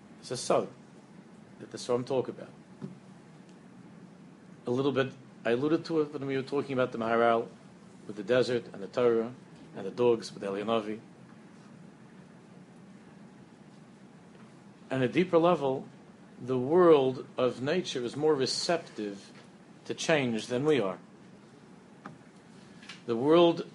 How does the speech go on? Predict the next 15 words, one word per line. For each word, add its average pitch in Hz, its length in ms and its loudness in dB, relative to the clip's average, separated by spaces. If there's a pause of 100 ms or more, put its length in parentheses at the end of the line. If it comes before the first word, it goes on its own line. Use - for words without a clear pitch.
(100)
of 127 180 -2
nature 135 640 2 (460)
is 110 100 -8
more 143 220 2
receptive 120 1080 -4 (160)
to 104 80 -14
something 127 500 -6
new 120 200 -2 (840)
because 143 320 -2
it's 131 180 -8
uncomplicated, - 800 -8 (1600)
because 123 240 -4
it's 127 120 -4
not 151 240 2
invested. 131 640 -4